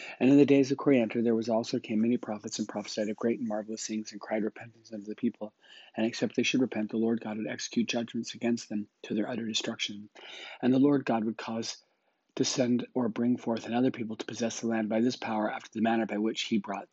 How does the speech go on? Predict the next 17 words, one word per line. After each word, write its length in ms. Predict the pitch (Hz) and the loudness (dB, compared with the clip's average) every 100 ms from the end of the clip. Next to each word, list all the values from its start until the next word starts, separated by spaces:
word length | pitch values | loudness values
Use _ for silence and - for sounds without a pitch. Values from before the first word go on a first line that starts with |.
| _ - | _ -2
their 240 | 110 127 | 2 2
fathers. 520 | 127 90 87 110 - - _ _ | 0 -6 -6 -8 -10 -14 _ _
And 100 | 123 | 6
they 120 | 131 | 8
did 180 | 127 123 | 8 6
reject 360 | 131 131 120 - | 6 4 2 -2
all 280 | 147 139 | 2 2
the 80 | 156 | 4
words 300 | 143 139 139 | 4 4 2
of 20 | |
the 60 | 131 | -8
prophets 380 | - 123 117 - | -4 -2 -4 -2
because 280 | 120 - 110 | -2 -2 -2
of 80 | |
their 80 | 110 | -2
secret 400 | 107 - 123 131 | 0 0 2 2
society 600 | - - 123 117 117 120 | 0 -8 -4 0 2 2